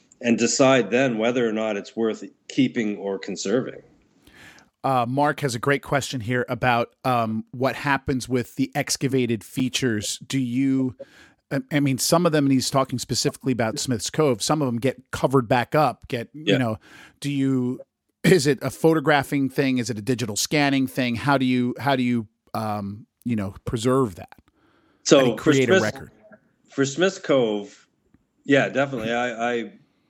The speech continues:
Speaker 1: I, you know, photographed the crap out of, uh, all, everything in there. Uh, we have drones up.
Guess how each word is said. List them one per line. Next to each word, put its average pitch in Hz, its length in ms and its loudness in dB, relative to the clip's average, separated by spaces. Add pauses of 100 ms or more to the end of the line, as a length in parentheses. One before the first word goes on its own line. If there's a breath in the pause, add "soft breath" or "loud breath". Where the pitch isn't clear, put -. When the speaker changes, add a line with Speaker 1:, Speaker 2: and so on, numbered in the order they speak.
(320)
Speaker 1:
I, 110 240 -8 (1400)
you 127 80 -8
know, 104 80 -6
photographed 120 800 0
the 107 80 -8
crap 113 360 -4
out 110 100 -2
of, 104 100 -4
uh, 98 100 -4
all, 110 400 0
everything 117 380 2
in 110 180 0
there. 107 420 2 (440 soft breath)
Uh, 104 260 0
we 110 100 4
have 101 200 4
drones 110 500 2
up. 110 340 0